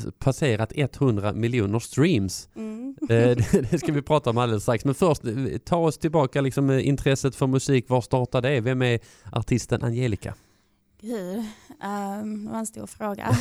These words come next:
Speaker 2: <laughs> Ehm, jag frågar faktiskt min mamma det här, för jag får den frågan väldigt ofta när jag börjar sjunga, till exempel.
Speaker 1: Ja.
Speaker 2: Ehm, tydligen så nynnade jag mig själv till sömn som liten, så <laughs> där började det. Men, eh,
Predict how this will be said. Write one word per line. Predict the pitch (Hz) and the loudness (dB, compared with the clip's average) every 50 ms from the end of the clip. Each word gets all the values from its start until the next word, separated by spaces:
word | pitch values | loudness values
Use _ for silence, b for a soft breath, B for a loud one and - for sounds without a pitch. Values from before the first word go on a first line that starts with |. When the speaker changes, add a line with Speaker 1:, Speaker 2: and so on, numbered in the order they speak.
| 262 - | 4 2
Speaker 2:
<laughs> | - 311 311 285 156 - B B B B B B B B B B - | 4 4 6 4 2 2 B B B B B B B B B B -6
Ehm, | 196 196 190 202 | -4 -4 -2 -2
jag | 202 202 - | -4 -6 -4
frågar | - 247 269 277 - - | -4 -2 -2 -2 -2 -6
faktiskt | 196 - 247 254 - - 185 190 208 | -4 -4 -6 -6 -6 -8 -10 -8 -6
min | 220 202 180 180 | -6 -6 -4 -4
mamma | 175 170 196 220 - - - - | -4 -4 -6 -6 -8 -8 -10 -10
det | - | -8
här, | - - - - 196 | -8 -8 -8 -8 -10
för | - - 214 | -12 -10 -10
jag | 208 208 208 | -10 -10 -10
får | - - 214 196 196 | -10 -8 -8 -8 -8
den | 214 190 196 | -8 -10 -10
frågan | - 226 214 208 196 185 - - 190 196 | -10 -8 -8 -8 -8 -8 -10 -10 -12 -10
väldigt | 208 220 214 196 190 - | -10 -10 -10 -10 -12 -12
ofta | - 196 - - - - | -12 -14 -14 -14 -14 -12
när | 175 | -10
jag | 180 180 | -10 -10
börjar | 185 202 202 202 220 226 220 - - - 214 208 _ _ _ _ | -6 -6 -6 -4 -4 -6 -10 -12 -12 -12 -14 -14 _ _ _ _
sjunga, | _ - 247 226 233 220 180 - - | _ -8 -6 -6 -6 -6 -8 -10 -14
till | - 113 | -16 -16
exempel. | - - - 101 107 110 - - 101 | -16 -14 -14 -14 -14 -14 -10 -6 -6
Speaker 1:
Ja. | 101 101 101 101 104 b b b b b b b - 202 | -6 -6 -6 -8 -12 b b b b b b b -6 -6
Speaker 2:
Ehm, | 190 196 196 202 208 214 208 208 208 - _ _ _ _ _ _ _ _ - | -4 -4 -6 -6 -6 -6 -8 -8 -10 -12 _ _ _ _ _ _ _ _ -10
tydligen | - 202 196 196 190 185 190 | -8 -6 -6 -4 -4 -4 -4
så | 196 - 220 | -4 -4 -4
nynnade | 214 208 214 214 214 214 196 185 180 202 | -2 -2 -2 -2 -4 -4 -6 -6 -4 -4
jag | 220 202 185 175 | -4 -4 -4 -4
mig | 185 185 190 | -6 -8 -6
själv | - 202 196 196 | -8 -8 -8 -8
till | - 196 | -10 -12
sömn | - - 226 185 170 214 220 | -8 -6 -6 -4 -4 -6 -8
som | - 214 214 208 | -8 -8 -8 -6
liten, | 208 220 233 226 _ - 220 214 233 277 277 | -6 -6 -8 -8 _ -10 -6 -4 -2 -4 -4
så | - - 208 | -4 -4 0
<laughs> | 208 262 269 - - - - 147 - - 117 - - | 0 0 0 -2 -8 -4 -4 -4 -4 -4 -12 -4 0
där | 294 254 220 233 254 | 2 2 2 2 2
började | 247 320 339 320 311 254 202 196 202 208 | 2 2 4 4 4 2 0 0 2 2
det. | 302 262 277 285 294 262 | 4 4 6 4 4 4
Men, | 285 262 247 240 240 240 240 | 2 0 0 -2 -2 -2 -4
eh, | 247 | -6